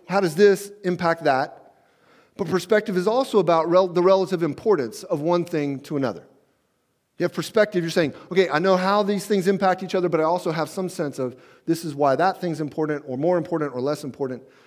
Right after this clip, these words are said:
than that other thing." And when you're desperate, things that once seemed very important,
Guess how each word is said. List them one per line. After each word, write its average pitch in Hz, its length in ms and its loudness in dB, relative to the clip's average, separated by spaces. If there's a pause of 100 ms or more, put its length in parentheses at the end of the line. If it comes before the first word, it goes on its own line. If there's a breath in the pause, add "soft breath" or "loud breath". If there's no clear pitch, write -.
(100)
than 127 140 -6
that 120 120 0
other 117 200 -2
thing." 104 260 -12 (1400)
And 170 100 -2
when 190 80 2
you're 208 80 4
desperate, 151 720 -4 (840)
things 208 340 -8
that 208 160 2
once 185 240 -6
seemed 147 400 -6
very 135 640 0
important, 165 540 -10